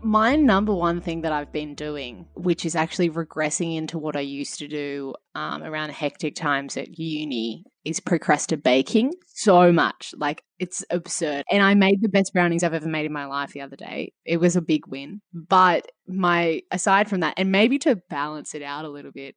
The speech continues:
I have been exercising every single day, which I do in my normal life anyway, but just being really on top of it and, like, moving. And that's not nec-, you know, going out and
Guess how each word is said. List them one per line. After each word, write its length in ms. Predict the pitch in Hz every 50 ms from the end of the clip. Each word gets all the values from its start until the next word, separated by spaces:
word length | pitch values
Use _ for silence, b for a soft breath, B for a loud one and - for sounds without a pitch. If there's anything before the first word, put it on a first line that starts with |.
| _ -
I 560 | - 143 143 143 143 143 143 143 147 143 - _ _ -
have 280 | - 156 156 151 147 -
been 380 | 165 147 147 147 147 147 151 - _ _ _ _ _ _ _ _ -
exercising 960 | - 147 - - - 156 - 143 139 135 151 165 156 147 - - 180 180 165 _ _ _ -
every 220 | 160 156 - 156
single 220 | - 156 151 143 143
day, 280 | 139 131 131 135 147 _ _ _
which 200 | - - 277 -
I 120 | 262 233
do 420 | 226 - 208 196 185 185 180 170 165 - -
in 120 | 156 165
my 100 | 165 147
normal 240 | 147 143 135 143 135
life 220 | 139 139 143 -
anyway, 320 | 147 151 156 151 147 143 147
but 260 | - 131 123 - -
just 240 | - 220 208 - -
being 300 | 202 190 175 165 160 151
really 360 | 151 170 165 165 170 160 156
on 140 | 143 151 156
top 220 | - 160 139 135
of 100 | 151 135
it 160 | 151 139 135 - -
and, 160 | 139 147 147
like, 180 | 143 135 -
moving. 640 | 156 160 160 156 151 151 151 147 - 147 131 139 143
And 160 | - 185 208
that's 220 | 214 202 190 - -
not 180 | 202 185 - - -
nec-, 280 | - 170 165 - -
you 60 | 170
know, 160 | 156 147 139 143 156
going 300 | - 151 143 143 143 143
out 140 | 143 143 -
and 180 | - 156 175